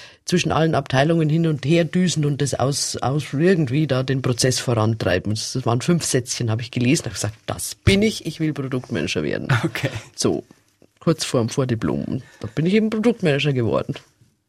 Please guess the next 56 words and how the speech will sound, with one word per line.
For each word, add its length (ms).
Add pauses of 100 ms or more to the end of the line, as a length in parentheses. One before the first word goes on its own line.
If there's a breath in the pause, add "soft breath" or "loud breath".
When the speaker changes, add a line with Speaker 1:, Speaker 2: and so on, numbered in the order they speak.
(260 loud breath)
Speaker 2:
Das 120
ist 20
ja 120
aber 140
noch 280
eine 120
lustige 480
Ambition, 500
das 200
nachher 240
zu 120
haben, 120
wenn 120
man 160
ein 100
Psychologiestudium, 1000
ihr 100
habt 120
gesagt, 320
ihr 80
macht 420
das 140
noch 140
so 140
ein 100
bisschen 240
als, 260
als, 260
als 300
Hobby. 340 (360 soft breath)
Was 440
macht 260
ihr 80
denn 160
als 300
Hobby? 180
Speaker 1:
Nein, 100
Speaker 2:
Also 120
Speaker 1:
ich 60
glaub, 160
Speaker 2:
so 40
Speaker 1:
ich 80
bin, 200
ich 180
werd, 220
ich, 180 (800)
es 280
gereichen 480
immer 180
noch 160
relativ 380
viel 260
Lebensgeschichten 1120
an 220
mich, 400
oder 340